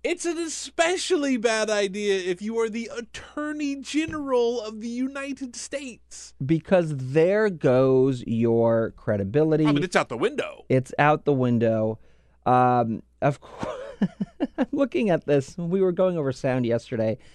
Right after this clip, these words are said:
Speaker 2: and it just makes me laugh. Uh, uh, uh, Congressman, uh, McCarthy spoke to cameras and defended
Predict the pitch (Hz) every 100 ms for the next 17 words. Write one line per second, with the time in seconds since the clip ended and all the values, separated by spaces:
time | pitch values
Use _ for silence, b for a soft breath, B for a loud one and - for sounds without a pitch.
0 | b - 139 147 156 170 160 160 131 117
1 | 110 107 - b b - 127 131 131 127
2 | 123 - _ - 123 123 123 120 113 -
3 | - 110 113 110 - 190 196 220 190 196
4 | 165 147 139 - 127 127 123 117 101 123
5 | - 180 185 185 - 95 101 110 _ _
6 | _ _ _ _ _ _ - _ _ _
7 | - - - 170 170 - 160 160 131 113
8 | 104 101 107 123 - _ _ _ _ _
9 | _ _ 156 165 147 180 - - - 302
10 | 320 180 120 123 139